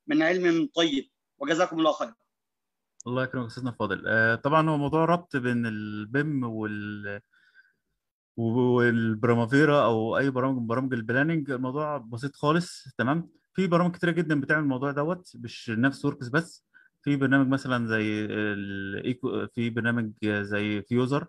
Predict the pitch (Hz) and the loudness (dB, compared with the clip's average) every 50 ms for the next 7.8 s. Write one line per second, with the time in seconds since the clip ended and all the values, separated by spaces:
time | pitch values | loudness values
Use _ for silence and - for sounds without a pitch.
0 | _ _ _ _ _ _ _ _ _ _ - - 104 95 92 92 101 107 120 139 | _ _ _ _ _ _ _ _ _ _ -12 -10 -4 -2 0 0 2 0 -2 -2
1 | 143 - _ - _ - - 104 110 - - 101 113 113 - - 135 117 123 117 | -4 -8 _ -20 _ -12 -8 -8 -8 -6 -6 -8 -6 -4 -4 -4 -4 -2 -2 2
2 | 117 131 - - 156 156 - 147 120 120 110 - - 139 131 123 143 143 135 127 | 4 4 4 4 2 2 2 0 0 0 -4 -2 -4 -4 0 2 0 0 2 0
3 | 123 113 113 127 135 135 120 120 110 110 107 107 107 113 117 - - 123 120 127 | 0 0 2 0 0 0 0 -2 -2 -2 -2 -2 -2 -4 -4 -6 -4 -6 -6 -4
4 | 120 165 160 - _ _ - - - - - - _ - - 110 107 107 107 104 | -4 -8 -8 -8 _ _ -20 -20 -20 -20 -20 -20 _ -2 2 4 4 4 4 2
5 | 104 - - 127 131 123 123 117 123 127 131 120 - - 127 135 135 139 151 165 | 0 -2 -2 0 0 2 2 2 2 2 2 2 2 2 2 2 2 0 -2 -2
6 | 165 - _ _ _ _ _ _ _ _ _ _ - 104 107 120 139 - - 113 | -4 -6 _ _ _ _ _ _ _ _ _ _ -6 -6 -4 -4 -6 -8 0 2
7 | 120 123 127 127 123 - - 139 131 - 127 131 131 - _ | 4 6 6 6 4 2 0 -4 -2 0 0 -2 -2 -4 _